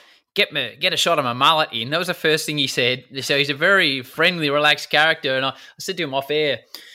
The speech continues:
you know, "Is this, is this the biggest crowd you've played in front of?" And he said, "Oh, how many do you think's here?" I said, "Oh, there'd have to be forty." He said, "Yeah, probably by thirty-nine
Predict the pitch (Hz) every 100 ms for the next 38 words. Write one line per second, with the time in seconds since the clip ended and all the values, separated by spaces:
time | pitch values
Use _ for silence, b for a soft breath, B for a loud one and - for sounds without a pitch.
0 | B B B 143 135 131 156 - - 135
1 | 151 127 117 113 - 123 131 123 113 -
2 | 120 113 - 233 302 104 _ _ _ 131
3 | 135 151 131 120 156 220 160 117 127 117
4 | - 147 127 - 123 123 135 196 143 113
5 | - 143 143 107 120 - 139 - 160 180
6 | 180 247 254 180 131 - 135 127 120 110